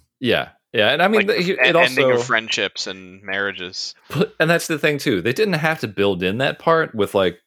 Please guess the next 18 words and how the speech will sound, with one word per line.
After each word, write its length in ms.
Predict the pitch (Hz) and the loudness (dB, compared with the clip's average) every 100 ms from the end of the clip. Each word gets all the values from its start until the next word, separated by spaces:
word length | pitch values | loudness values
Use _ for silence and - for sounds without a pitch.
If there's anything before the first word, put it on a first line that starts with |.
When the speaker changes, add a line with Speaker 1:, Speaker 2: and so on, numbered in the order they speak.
| _ | _
Speaker 1:
the 140 | 98 | -6
points 560 | - 98 113 165 - - | -4 -2 0 -2 -8 -8
and 240 | 95 92 82 | -4 -2 -4
the 60 | |
crown, 420 | - - 95 113 113 | -4 0 0 0 -2
which 120 | 104 | -4
you 60 | 98 | -4
can 160 | 92 | -2
knock 300 | 87 92 - | 2 2 2
off 200 | 98 98 | 2 2
of 160 | 101 95 | 0 -2
another 280 | 90 87 90 | 0 0 0
person 400 | 98 92 - 110 | -2 -2 -4 -6
so 120 | 87 | -4
you 180 | 78 87 | -2 -2
can 160 | 147 | -2
wear 240 | 143 170 202 | 2 0 0
it. 120 | 202 | -4